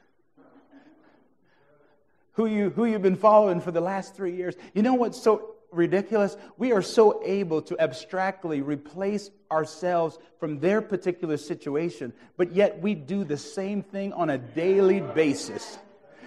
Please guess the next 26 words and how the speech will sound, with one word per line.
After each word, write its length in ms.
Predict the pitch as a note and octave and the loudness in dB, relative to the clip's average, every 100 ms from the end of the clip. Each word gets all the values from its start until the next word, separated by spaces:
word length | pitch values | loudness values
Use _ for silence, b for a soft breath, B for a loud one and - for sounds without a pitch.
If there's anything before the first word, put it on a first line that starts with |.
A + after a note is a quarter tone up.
| B | B
We 180 | F3+ A#3 | 4 6
look 240 | A3+ A#3 | 8 8
at 140 | A3+ G#3 | 6 6
them 220 | A3+ G#3+ | 6 6
like 180 | F#3+ E3 | 4 4
they're 140 | G#3 | 4
the 120 | F3+ | 4
Three 340 | F3+ F#3+ G#3+ A3 | 2 -2 0 0
Stooges. 680 | - - G#3+ F#3 D#3 - | -2 -2 0 2 0 0
<laughs> 220 | C4+ G3+ E3+ | 4 4 6
But 280 | G3 G3 | 4 4
you 140 | G#3+ G3+ | 4 8
know 200 | G3+ G3+ | 8 10
what? 300 | G3 F#3 F#3 B - | 10 8 4 B 2
We 100 | G3+ | 4
might 300 | F3 D#3+ - | 4 2 2
find 240 | F#3 F3 | 2 4
ourselves 420 | D#3+ D#3 E3 D3 | 0 2 2 2
a 60 | C3 | 0
part 240 | - D3+ | 2 4
of 80 | C#3 | 4
the 80 | B2+ | 4
whole 160 | D3 C#3 | 4 2
process 600 | C#3+ B2+ A#2+ A2+ G2 - | 0 0 -2 -8 -16 -20
as 120 | G2+ G2+ | -20 -16
well. 320 | F#2+ F2+ | -12 -12